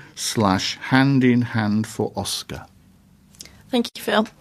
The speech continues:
Speaker 2: Monday's headline read, "My life at the hands of abusive ex." The victim of horrific domestic abuse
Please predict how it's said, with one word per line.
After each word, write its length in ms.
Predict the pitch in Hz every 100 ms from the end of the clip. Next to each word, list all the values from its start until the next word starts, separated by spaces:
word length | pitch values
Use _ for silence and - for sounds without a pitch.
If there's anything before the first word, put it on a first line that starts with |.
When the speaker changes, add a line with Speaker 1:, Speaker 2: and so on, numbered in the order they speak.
| - - - -
Speaker 2:
Monday's 560 | 233 240 240 247 220
headline 460 | - 202 202 196 196
read, 280 | 196 190 - -
"My 180 | 214
life 360 | 214 214 226 -
at 80 | -
the 80 | 196
hands 380 | 196 196 190 190
of 80 |
abusive 480 | 180 185 185 - 180
ex." 460 | - - - - - - - - - _ _ -
The 100 | 226
victim 320 | 254 - 269
of 160 | 254
horrific 540 | 240 233 226 - - - _ -
domestic 480 | 220 220 - 233
abuse 480 | 202 202 165 185 -